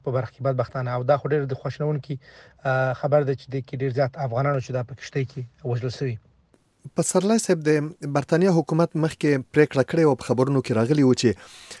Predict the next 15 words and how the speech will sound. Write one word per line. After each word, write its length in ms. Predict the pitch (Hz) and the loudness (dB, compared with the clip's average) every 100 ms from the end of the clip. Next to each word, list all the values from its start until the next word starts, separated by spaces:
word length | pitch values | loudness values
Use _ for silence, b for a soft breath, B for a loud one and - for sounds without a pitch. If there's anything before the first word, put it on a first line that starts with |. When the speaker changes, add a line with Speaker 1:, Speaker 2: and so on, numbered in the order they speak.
| B - | B -10
Speaker 2:
ام، 420 | 104 104 104 110 - | -4 -2 -2 -4 -2
هغه 200 | 127 120 | -2 0
کډوال 360 | 123 113 131 | 0 2 2
چې 120 | 127 | 0
په 140 | - 117 | -4 -4
غیر 220 | 110 110 | -2 -2
قانوني 440 | - 117 110 117 | -4 -4 -2 0
لارو 300 | 117 117 120 104 | 2 2 2 2
باندې 280 | 107 104 104 | 0 0 0
دې 40 | 107 | 0
هیواد 320 | 101 107 110 - | 0 0 0 -2
ته 100 | 117 | -4
ځي، 340 | 101 98 127 123 127 - - | -2 2 2 4 0 -4 -12
اه، 320 | 104 98 98 - - 117 | -10 -8 -8 -10 -4 0
رواندا 400 | 107 110 113 | 2 2 2